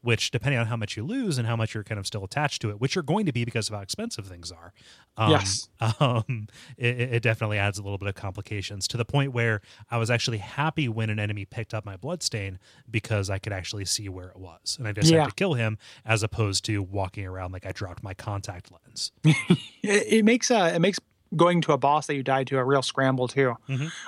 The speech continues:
Speaker 2: Like, can I get to my bloodstain before this thing stun locks me
Speaker 1: Mm-hmm.
Speaker 2: and kills me before I get to it? Um, <clears throat> as you kinda travel down the, the infirmary, there are tutorial texts,
Speaker 1: Yeah.
Speaker 2: um, here that are the messengers. And, uh, when you get into this larger infor-, infirmary full of gurneys and such,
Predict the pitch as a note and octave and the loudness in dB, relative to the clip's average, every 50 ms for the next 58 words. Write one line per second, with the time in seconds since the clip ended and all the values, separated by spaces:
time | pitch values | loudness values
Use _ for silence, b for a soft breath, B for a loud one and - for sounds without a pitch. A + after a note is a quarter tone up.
0 | B - D3+ D3 C#3+ - - - E3 D#3+ D#3 D3+ C#3 C3 B2+ - D#3+ D#3+ E3 E3+ | B 4 6 6 6 4 4 4 4 4 4 2 0 -2 2 4 4 6 4 2
1 | F3+ _ _ _ _ _ - - E3 D3+ D3+ D3 C#3+ C3+ D3 C#3+ C3 - D#3 D3+ | 0 _ _ _ _ _ 0 4 4 6 6 6 6 4 2 2 2 2 2 2
2 | C#3+ C3+ C3+ B2+ - C#3+ C#3+ C#3 C#3 C3+ - - C#3 C3 A#2+ - - C#3 C3+ C3 | 2 2 0 2 2 2 4 4 4 2 2 2 2 2 0 0 2 2 2 4
3 | B2+ A#2+ B2 - - - C3 B2+ B2+ B2+ - _ _ - C3 C3 C3+ D3+ D3+ - | 2 2 0 0 0 0 2 2 2 0 -4 _ _ -12 -10 -8 -8 -10 -10 -14
4 | _ _ _ _ _ - C#3 C3 B2+ - C#3+ C3+ B2+ B2+ C3+ B2+ B2 B2 B2+ B2 | _ _ _ _ _ 6 6 6 6 6 4 4 6 4 4 2 2 0 -2 0
5 | A#2+ C3 B2+ B2+ - C#3+ D3+ E3 B B B B B B B B B B B - | 0 0 -2 -2 -2 -4 -4 -4 B B B B B B B B B B B 6
6 | E3 D#3 D3+ C#3+ C#3+ D3+ F3 F#3 D#3 E3+ F3+ G#3 A3 B3+ A#3+ A3+ B3 A3+ - - | 6 8 8 6 4 2 2 0 0 2 4 6 6 6 6 6 4 4 2 2
7 | G3+ F#3+ F#3 F#3+ F3 F3 E3+ E3+ E3 D#3+ D#3 D3+ D3 D3 D3 D3 D3 C#3+ C3 - | 2 2 4 4 4 4 4 2 2 2 4 4 2 2 2 0 0 2 2 4
8 | D#3+ D#3 D3 D3 D3 C#3+ C#3 D3 D3 D3 D3+ D3+ C#3+ C#3+ C#3 - C#3 - E3 D#3+ | 4 4 4 4 4 6 6 6 6 6 6 4 4 2 2 -2 0 2 4 4
9 | D3+ C3+ - C3+ C3 C3 - - - - - - - _ _ _ _ - G#2 F2+ | 4 4 2 -2 -2 -2 -4 -4 -4 -4 -6 -8 -10 _ _ _ _ -12 -12 -12
10 | - _ - C#3+ C#3 C3+ C3+ C3 B2 C#3 C#3 C3+ B2+ C3+ C3+ C3+ C3 B2+ C3+ C#3+ | -4 _ 4 6 6 6 4 2 2 2 2 2 2 2 2 2 2 2 2 2
11 | E3 - - D3 C3+ C3+ C3 C3 - - b b b b b b b b b b | 2 2 2 0 0 0 0 -2 -4 -8 b b b b b b b b b b
12 | D#3+ D#3 D3+ D3+ C#3+ D3+ D3+ D3 D#3 F3 F3+ A3+ A3+ G3 D#3+ F3 E3+ C#3+ D#3 D#3 | 4 6 6 6 6 6 4 4 4 4 6 6 4 4 4 2 2 2 2 2
13 | D#3+ F#3 A3+ A#3 G3 E3+ D3+ C3+ - - D3+ D3+ E3 E3+ D#3+ C#3 C3 B2 - D3+ | 4 4 4 4 4 2 2 2 2 2 2 2 2 2 2 2 2 4 4 4
14 | C#3 C#3 C#3 C#3 B2+ - D#3 C#3+ C3+ B2+ C3 G3 G#3+ A3 F3 C3+ C3+ B2+ - C#3+ | 6 4 4 2 4 4 4 4 4 6 6 6 6 6 6 4 2 2 2 2
15 | C3+ B2+ - | 0 0 -2